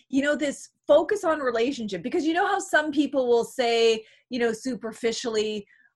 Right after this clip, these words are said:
um, around this, this ceremony relates to a relationship to the land, you know, like, people who are onlookers are trying to describe what it is that we're doing, but they don't really,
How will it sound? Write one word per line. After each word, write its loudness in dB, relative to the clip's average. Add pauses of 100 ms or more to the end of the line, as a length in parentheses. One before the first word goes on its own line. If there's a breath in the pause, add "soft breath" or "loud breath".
(120)
um, -4 (160)
around 0
this, -8 (160)
this -6
ceremony -2 (200)
relates -4
to -6
a -2
relationship -4
to -10
the -6
land, -2 (140)
you -4
know, 4
like, 0 (560)
people -6
who -4
are 4
onlookers -2
are -8
trying -6
to -6
describe 0
what -4
it -6
is -4
that -2
we're -4
doing, -4
but -4
they -2
don't 0
really, 0